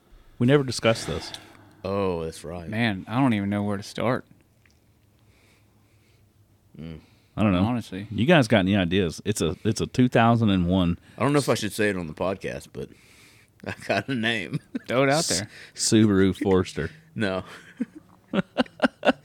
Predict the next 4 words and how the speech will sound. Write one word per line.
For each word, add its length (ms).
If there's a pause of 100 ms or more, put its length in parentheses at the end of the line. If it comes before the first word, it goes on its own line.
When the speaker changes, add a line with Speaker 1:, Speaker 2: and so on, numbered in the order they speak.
(2250)
Speaker 1:
Two 140
thousand 380
one. 220
Speaker 3:
Look, 40